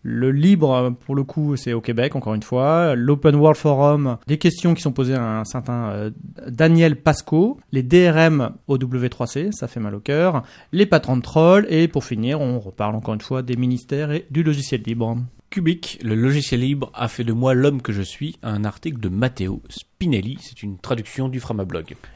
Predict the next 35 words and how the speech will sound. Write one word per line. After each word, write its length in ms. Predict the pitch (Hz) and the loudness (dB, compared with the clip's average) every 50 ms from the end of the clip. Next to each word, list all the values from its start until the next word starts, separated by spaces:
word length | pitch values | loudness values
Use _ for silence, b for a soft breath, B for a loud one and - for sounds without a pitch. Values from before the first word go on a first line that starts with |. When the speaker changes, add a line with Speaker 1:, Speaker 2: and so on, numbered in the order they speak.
| b b | b b
Speaker 1:
Et 100 | 160 151 | -2 0
oui, 160 | 143 143 165 | 2 2 2
on 140 | 175 151 135 | 2 2 2
aime 140 | 135 135 135 | 2 2 2
bien, 160 | 147 185 202 | 4 4 4
hein, 240 | 196 180 180 185 175 | 6 6 4 4 4
ils 240 | 160 147 143 143 131 | 4 4 2 2 4
reprennent 360 | 143 156 156 - 175 170 160 | 4 2 2 2 0 2 2
des 120 | 139 143 | 0 0
bons 240 | 135 165 185 185 180 | 0 2 2 2 2
articles, 480 | 165 175 - - 196 190 185 185 - 151 | 2 0 -2 -4 -2 -2 -2 -2 -2 0
euh, 340 | 139 139 139 139 139 143 | 0 2 0 0 0 0
les 80 | 139 143 | -2 -2
bonnes 200 | 139 156 160 156 | 0 -2 -2 0
pages 180 | - 175 170 - | 0 -2 0 2
sur 100 | 170 147 | 2 2
le 80 | 143 | 4
net, 280 | 135 147 185 240 233 - 202 | 4 4 4 2 2 0 -2
ils 80 | 170 | -2
les 80 | 160 160 | 0 0
traduisent 300 | - - 160 151 160 - | 0 0 -2 -2 -2 -4
pour 200 | - 147 131 127 | -4 -4 -4 -2
nous 200 | 139 165 208 226 | 0 0 0 0
et 80 | 185 | -2
comme 160 | - 151 131 - | -4 -4 -6 -4
ça 100 | - 208 | -4 -4
on 60 | 185 | -4
peut, 360 | - 160 165 190 185 143 123 | -2 -2 -2 0 0 -2 -2
euh, 20 | 123 | -4
les 180 | 120 127 117 | -4 -4 -4
avoir 160 | 123 123 165 180 | -4 -4 -4 -4
en, 220 | 160 131 139 - | -4 -6 -8 -8
en 80 | - 135 | -8 -6
bon 160 | 127 143 190 | -4 -4 -4
français. 360 | 190 - 175 - - 139 139 | -4 -4 -6 -4 -4 -6 -6